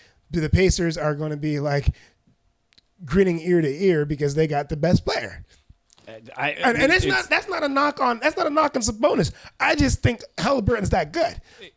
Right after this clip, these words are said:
Speaker 2: And he's not even scratching the surface.
Speaker 1: And he's not scratching the surface
Speaker 2: That's the
Speaker 1: yet.
Speaker 2: thing. There's a couple things with his game that really frustrate people, and especially 'cause, like, they're like, "Well, well, okay, why can't you kinda do it all the time?"
Speaker 1: Yeah.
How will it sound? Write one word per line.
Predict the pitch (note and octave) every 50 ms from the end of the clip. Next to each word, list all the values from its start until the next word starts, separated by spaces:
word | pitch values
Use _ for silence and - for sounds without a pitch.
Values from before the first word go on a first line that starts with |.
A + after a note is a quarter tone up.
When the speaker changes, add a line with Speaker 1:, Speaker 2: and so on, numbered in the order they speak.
| _ _
Speaker 2:
And | - D3+ F3+
he's | G3 G3
not | G#3 A#3 A3+
even | A3 G3+ D#3+ D3+ C#3 B2+
scratching | - - - F#3+ F3+ F#3 - D3 C3
the | A2
surface. | - - - G3+ G#3+
Speaker 1:
And | B3 C4
he's | C4 B3+
not | C4+ B3 G#3+
scratching | - - - G#3+ F#3+ A3+ A3+
the | G#3+
surface | F#3+ C#4 D#4+ E4+
Speaker 2:
That's | E3+ G3+ F3 -
the | - D#3
Speaker 1:
yet. | B2+
Speaker 2:
thing. | G3 F#3+ D#3+
There's | D3+ G3 A3+ G#3+
a | G3+
couple | D#3 - G#3 G3+ G#3+ G3+
things | - G3+ F#3+ F3 D#3 D3+
with | D3+ D3 -
his | E3+ D#3+ D#3
game | D3 D#3+ D#3 D3+ D3+ C#3+
that | C3+ A#2 A#2+
really | C#3 C#3 C3
frustrate | B2+ - - C#3+ C3+ - - - C#3+ B2 A2+ -
people, | - D3 C3 - B2+ B2 A#2 A#2 -
and | C3 B2+ A#2+
especially | A#2+ - - - C#3 - D3+ D3+ D3 C#3
'cause, | B2 - D3+ B2+
like, | A#2+ A2+ A2 -
they're | B2+ A#2
like, | A2 G#2+ G#2 G2+ -
"Well, | B2+ A#2+ A2+ A2
well, | A2 A#2 B2 B2+ B2 B2 B2
okay, | - C3
why | A#2+ A#2+ C#3 C#3+
can't | - E3 D3 C3+
you | C3 C3 B2+ B2 A#2+ A#2 A2+ - _ _ _ _ _ _ _ _ _ -
kinda | - D#3+ C#3 A#2+
do | A#2+ C#3+ D3 D3
it | C3+
all | A#2+ A2 G2+
the | G2 -
time?" | - - G2+ F2+ D#2+ D2 - _ -
Speaker 1:
Yeah. | F3 F3+ D#3+ A#2+